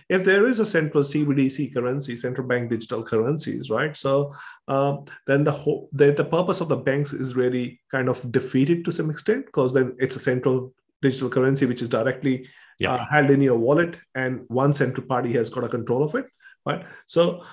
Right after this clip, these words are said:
Speaker 1: I think banks, uh, will be the dinosaurs in this case. Um, it's just fascinating talking about this. <laughs> The,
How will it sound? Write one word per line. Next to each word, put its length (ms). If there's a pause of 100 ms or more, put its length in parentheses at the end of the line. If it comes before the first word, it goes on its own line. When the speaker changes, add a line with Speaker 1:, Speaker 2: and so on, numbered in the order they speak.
(140)
Speaker 1:
I 80
think 240
banks, 480 (600)
uh, 500 (100)
will 220
be 140
the 500
dinosaurs 840
in 100
this 160
case. 480 (580)
Um, 560 (1700)
it's 140
just 260
fascinating 520
talking 280
about 260
this. 320
<laughs> 400
The, 80